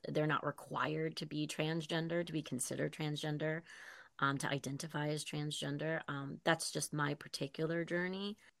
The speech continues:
But I don't like being, um, treated like I haven't been socialized as a women, woman for forty years out of my forty-two years on this earth.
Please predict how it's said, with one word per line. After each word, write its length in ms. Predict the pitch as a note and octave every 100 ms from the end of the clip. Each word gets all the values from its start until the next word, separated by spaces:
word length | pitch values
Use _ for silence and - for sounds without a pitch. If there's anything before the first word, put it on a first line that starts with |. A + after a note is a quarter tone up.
| -
But 600 | D3+ E3 D#3 - - - - -
I 220 | D#3+ D#3+ D3
don't 340 | - E3 D#3+ - - _ _ - -
like 680 | D#3+ D#3 D#3 D3+ - - - D#3 D3
being, 680 | D#3 D#3 D3+ D3+ D3 D3 D3
um, 320 | D3 D3 C#3+ D3
treated 680 | - E3+ E3 D#3+ D3+ - - _ - - - - - _ -
like 600 | D#3+ D#3 D3+ D3+ D3+ D3+ - - - - _ _ -
I 1000 | D3 C#3+ C#3+ D3 D3 D3 C#3+ C#3 C3 - - - - - - - - - -
haven't 680 | - - F3 E3 D3+ - C#3+
been 300 | E3 E3 C#3
socialized 720 | - D#3+ D#3 D3 C3+ C3 C3+
as 140 | C#3
a 80 | C#3+
women, 500 | C#3 D#3+ C#3 C#3 D3+ - -
woman 380 | D#3 E3 D3+ D3
for 180 | C#3+
forty 340 | C#3+ - C#3 C#3+
years 320 | C#3+ C#3 C#3
out 120 | C#3
of 80 | C#3+
my 140 | G#2
forty-two 480 | - G#2+ G2 F2+ -
years 280 | D#2 - -
on 140 | -
this 180 | - - -
earth. 300 | D3+ D3+